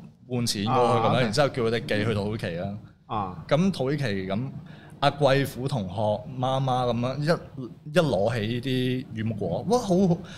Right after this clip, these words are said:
Speaker 1: 好好啊，好正啊，好用，好用過我喺，呃，即係佢哋本身係喺尼，尼日利亞
Speaker 2: 攞嘅。
Speaker 1: Benin 啊，
Speaker 2: 啊。
Speaker 1: 獅子山啊，係啊，即係呢啲國家係，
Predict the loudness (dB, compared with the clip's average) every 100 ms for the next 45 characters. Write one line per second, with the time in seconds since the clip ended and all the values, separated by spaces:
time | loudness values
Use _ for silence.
0 | -16 -18 -10 2 4 6 6 8 6 4
1 | 2 4 4 6 6 6 6 6 4 2
2 | -10 0 4 6 6 6 2 -2 4 6
3 | 6 4 6 6 6 6 6 4 4 4
4 | 2 0 0 -4 -12 -8 -6 2 6 4
5 | 2 -2 2 4 6 6 2 0 0 0
6 | 0 -2 -2 0 0 0 -2 -2 -2 0
7 | -2 -4 -10 -16 -20 -20 -20 -20 _ -8
8 | -4 -2 -2 2 2 2 -2 -2 -4 -2
9 | -4 -4 -4 -6 -6 -8 -12 -12 -12 -6
10 | 0 0 0 -2 0 0 -2 -4 -4 -6
11 | -10 -14 -20 _ _ -6 -2 -2 -4 -2
12 | 2 4 4 4 4 2 2 2 2 0
13 | -4 -14 -20 -8 0 0 2 0 -2